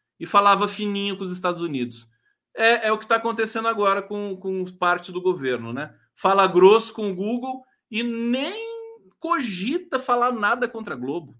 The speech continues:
Quer dizer, tá vivendo, todo mundo tá vivendo num mundo analógico ainda, né? Por isso que, por isso que fez que nem o nariz, né? Tinha que ter, e o Google dormiu no ponto. Tinha que ter levado gente qualificada lá,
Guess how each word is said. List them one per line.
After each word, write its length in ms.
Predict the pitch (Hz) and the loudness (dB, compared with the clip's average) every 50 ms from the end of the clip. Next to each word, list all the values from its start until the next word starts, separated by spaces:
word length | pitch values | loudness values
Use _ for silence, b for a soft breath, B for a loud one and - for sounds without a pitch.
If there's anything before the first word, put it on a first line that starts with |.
| _ _ _ | _ _ _
Quer 80 | - | -14
dizer, 140 | 196 185 180 | -8 -8 -8
tá 140 | 180 - 208 | -4 -2 -4
vivendo, 440 | 208 220 233 202 190 226 254 254 247 | -2 -2 -6 -4 -2 -2 -2 -2 -6
todo 200 | - 311 311 302 | -8 -8 -6 -4
mundo 180 | 285 285 269 | -4 -4 -2
tá 80 | 262 247 | -2 -2
vivendo 580 | 208 208 185 160 165 202 226 226 185 139 - B B B B B B B B B B B B | -2 -2 -6 -6 -6 -6 -6 -6 -6 -8 -10 B B B B B B B B B B B B
num 200 | 180 175 196 208 | -6 -4 -4 -4
mundo 460 | 202 190 190 190 196 202 208 208 220 | -2 -2 -2 -2 -2 -2 -2 0 0
analógico 720 | 226 214 220 226 220 190 175 185 190 185 151 135 - - | 0 2 2 2 2 4 2 2 2 0 -2 -6 -8 -6
ainda, 320 | 127 120 120 113 117 110 113 | -4 -4 -4 -4 -6 -6 -6
né? 160 | 127 143 - | -8 -8 -10
Por 160 | _ 226 247 262 | _ -6 -4 -2
isso 220 | 302 285 - - | -2 -2 -4 -4
que, 140 | - 285 269 | -4 -4 -4
por 220 | - - 247 285 | -4 -8 -6 -6
isso 160 | 302 302 - | -6 -6 -6
que 120 | - 277 254 | -8 -10 -10
fez 320 | - - 226 220 208 - | -4 -4 -4 -2 -2 -6
que 140 | - 214 202 | -8 -8 -6
nem 100 | 196 196 | -6 -6
o 80 | 190 185 | -4 -4
nariz, 500 | 175 160 147 139 151 160 151 156 - - | -2 -2 -2 -4 -4 -6 -6 -8 -6 -4
né? 240 | 165 175 180 180 B B B B B | -4 -4 -4 -6 B B B B B
Tinha 220 | - 233 247 247 | -6 -2 -2 -2
que 80 | 240 247 | -2 -4
ter, 120 | 254 214 | -10 -8
e 160 | 214 202 208 | -4 -2 -2
o 80 | 220 220 | -2 -2
Google 380 | 190 180 233 247 247 254 247 233 | -2 0 0 0 2 0 -2 -2
dormiu 300 | 240 240 233 240 240 240 | -2 -2 0 0 0 0
no 100 | 240 233 | -2 -2
ponto. 400 | - 220 220 220 208 208 - _ _ | -4 -4 -4 -4 -6 -8 -12 _ _
Tinha 180 | - - 220 208 | -14 -12 -12 -12
que 80 | - | -6
ter 120 | _ 220 226 | _ 0 2
levado 440 | 226 208 180 185 202 214 208 202 196 | 2 2 4 4 4 4 4 0 -2
gente 280 | 185 196 202 202 - | -6 -6 -8 -10 -8
qualificada 720 | - 190 196 190 185 - 185 - - 180 180 185 180 165 147 | -8 -6 -6 -6 -8 -12 -10 0 2 2 2 2 2 0 -2
lá, 340 | 143 147 156 175 175 180 | 0 0 0 0 0 -4